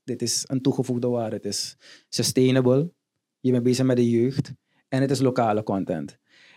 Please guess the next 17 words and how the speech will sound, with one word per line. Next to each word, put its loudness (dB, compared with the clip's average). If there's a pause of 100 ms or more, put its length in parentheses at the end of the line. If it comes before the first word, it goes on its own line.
En, 0
eh, 0
wat 2
we 2
nu 2
dus 2
willen 2
doen, 2
is 0
eigenlijk 0
de 2
bedrijven 0
of -6
het -2
bedrijfsleven -2
bij -4
deze -6